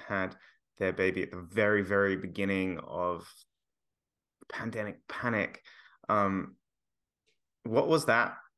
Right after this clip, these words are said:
What was that like? Um, was it much more, I mean, her experience was, was, was really bad.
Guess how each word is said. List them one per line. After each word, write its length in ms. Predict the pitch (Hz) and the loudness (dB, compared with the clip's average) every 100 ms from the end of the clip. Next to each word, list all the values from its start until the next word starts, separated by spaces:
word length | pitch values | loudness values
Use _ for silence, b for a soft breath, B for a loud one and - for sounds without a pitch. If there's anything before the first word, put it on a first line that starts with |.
| _ | _
What 180 | - 156 | 0 4
was 120 | 156 | 4
that 180 | 156 110 | 2 2
like? 400 | - - - - b b - | 2 2 0 -14 b b -2
Um, 540 | 107 104 101 98 98 - _ _ - 117 - | 2 2 2 -2 -6 -20 _ _ -18 -18 -16
was 340 | 120 113 131 | -6 -2 2
it 260 | 135 113 - | 2 2 0
much 340 | 110 110 - | -2 -2 -2
more, 420 | 120 113 113 104 - | -2 0 0 -2 -2
I 60 | 107 | -2
mean, 200 | 107 101 _ | -2 -4 _
her 280 | - - 143 | -4 4 4
experience 480 | - - 110 95 - | 4 0 0 0 -6
was, 200 | 107 104 - - | -6 -6 -6 -8
was, 200 | 104 87 - | -8 -8 -8
was 140 | 117 98 | -6 -2
really 180 | 101 92 | -2 2
bad. 380 | 101 104 - | 2 2 -4